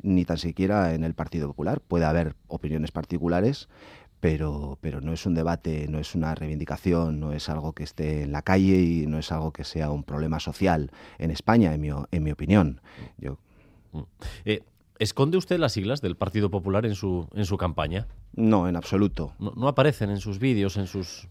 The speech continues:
Speaker 1: No,
Speaker 2: eh,
Speaker 1: no, no aparecen, no. No es que las esconda, es que directamente no aparecen. Eh, mire, yo hago un análisis muy crítico de cuál es la situación política general. Me molesta, me incomoda mucho el ruido,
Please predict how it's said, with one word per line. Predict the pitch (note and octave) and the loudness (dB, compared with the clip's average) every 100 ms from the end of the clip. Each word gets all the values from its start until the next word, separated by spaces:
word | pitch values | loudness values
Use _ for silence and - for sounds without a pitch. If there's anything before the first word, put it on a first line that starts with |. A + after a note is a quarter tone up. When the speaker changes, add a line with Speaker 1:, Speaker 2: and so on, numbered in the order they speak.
| - | 6
Speaker 1:
No, | E3+ F3+ | 10 10
Speaker 2:
eh, | - F2 E2 - - - | 6 -6 -8 -14 -10 0
Speaker 1:
no, | C#3+ | 4
no | D3+ | 6
aparecen, | C3 B2 - G#2 | 8 6 6 2
no. | A#2+ - | 2 2
No | A2 | 0
es | G2+ | 4
que | A#2+ | 4
las | G#2 | 4
esconda, | F#2+ C#3+ F#2+ | 4 6 4
es | |
que | G2+ | 4
directamente | F#2+ G#2+ A#2 C3 C#3 | 4 4 4 6 4
no | |
aparecen. | B2 F#2 C#3+ - C#2 D2+ - - | 6 6 4 0 -6 -12 -18 -18
Eh, | - E2 F2 E2+ F2 E2+ | -12 -6 -4 -2 -2 0
mire, | G#2 A#2 G2+ | 2 4 6
yo | B2 C#3+ B2 - | 6 6 4 2
hago | C3+ C#3+ | 6 8
un | C3+ | 8
análisis | B2 A2+ A2+ | 8 4 4
muy | G#2 | 4
crítico | A2 A2+ G2+ F#2+ | 6 4 4 4
de | F2 | 4
cuál | G2+ F#2+ | 6 4
es | |
la | F2 | 2
situación | F2+ E2+ F2 | -2 -2 0
política | F2 F2+ E2+ E2 | 2 2 0 -2
general. | E2 D#2+ D#2 C#2+ - _ _ | -2 -4 -4 -6 -10 _ _
Me | E2+ F2+ F2+ | -6 0 2
molesta, | F#2 G#2+ - F2 E2+ | 4 4 2 -2 0
me | E2 E2 | 0 0
incomoda | E2+ - G2+ A2+ F#2+ | 2 8 10 12 10
mucho | G#2 F#2+ F#2+ | 6 4 2
el | |
ruido, | E2 A2 G#2+ D#2+ D2 | 6 8 8 6 2